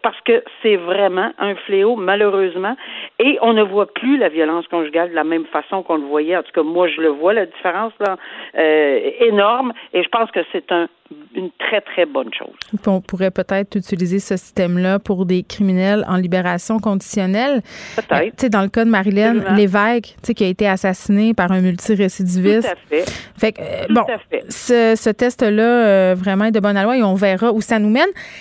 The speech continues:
Speaker 2: Quinze mois de prison pour un proche du groupe d'extrême droite Atalante. C'est un sympathisant de ce groupe-là, euh, qui vient d'être condamné pour avoir battu quelqu'un, un homme, dans un bar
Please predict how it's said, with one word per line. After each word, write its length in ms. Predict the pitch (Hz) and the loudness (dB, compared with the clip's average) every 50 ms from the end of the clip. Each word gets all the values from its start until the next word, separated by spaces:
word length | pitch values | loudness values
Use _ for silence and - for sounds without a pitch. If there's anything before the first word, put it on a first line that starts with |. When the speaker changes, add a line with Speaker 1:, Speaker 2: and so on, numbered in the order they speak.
| - - _ - | -20 -20 _ -2
Speaker 2:
Quinze 280 | 349 359 370 349 277 302 | 0 0 0 0 0 2
mois 140 | 320 359 | 2 0
de 60 | 359 - | 0 0
prison 400 | - - 277 247 233 285 320 311 | -2 -2 0 0 2 2 0 0
pour 180 | - 262 226 | 2 2 2
un 100 | 214 196 | 2 2
proche 460 | 196 - - 247 254 262 254 - - | 0 -2 0 2 2 2 0 -2 -6
du 180 | 180 190 196 208 | -6 -4 -4 -2
groupe 380 | 180 202 202 240 254 254 - 180 | -2 0 2 2 2 0 0 0
d'extrême 540 | 208 190 - - - - - 220 214 208 | 0 0 0 -4 -8 -4 -2 0 0 0
droite 380 | 196 208 - 226 233 247 262 - - _ _ _ _ _ 202 | 0 0 0 2 2 2 0 -2 -8 _ _ _ _ _ -6
Atalante. 720 | 202 196 - 226 202 202 202 220 262 311 349 349 - - 214 185 - | -6 -4 -2 0 0 2 2 2 0 0 -2 -4 -2 0 0 0 0
C'est 160 | - - - 226 | -2 -4 -2 0
un 100 | 202 208 | 0 0
sympathisant 680 | - 233 226 226 226 220 - - - 220 247 269 285 247 | 0 -2 -2 -2 -2 -4 -4 -6 -4 -2 0 0 0 0
de 80 | 220 | 0
ce 160 | 196 - 214 | 0 0 -2
groupe-là, 600 | 190 190 196 233 240 - - 226 220 220 233 269 269 - - - - - - - - - | -2 0 0 0 0 0 0 2 4 4 4 2 0 -4 -12 -18 -18 -18 -18 -10 -2 0
euh, 120 | 190 - - | 0 0 0
qui 120 | - - 208 | -2 0 0
vient 180 | 220 247 269 | 2 2 2
d'être 220 | 247 247 208 202 - | 2 2 0 0 0
condamné 400 | 247 240 233 233 208 208 262 269 | 0 0 2 2 2 2 0 0
pour 180 | - 247 214 | 0 0 0
avoir 300 | 202 196 185 202 202 196 | 2 2 2 0 0 2
battu 560 | 190 214 202 190 - - - - 277 285 277 | 0 0 0 0 -4 -8 -4 -2 0 0 0
quelqu'un, 400 | - 262 220 202 - - 240 262 - - | 2 0 0 0 0 -2 -2 -2 0 2
un 240 | 214 196 196 196 202 | 2 2 4 4 4
homme, 260 | 208 226 254 262 247 | 4 4 4 4 2
dans 260 | 214 196 190 185 196 | 2 2 2 2 0
un 120 | 190 185 185 | 0 2 2
bar 360 | 185 208 208 214 226 226 | 2 2 2 2 2 2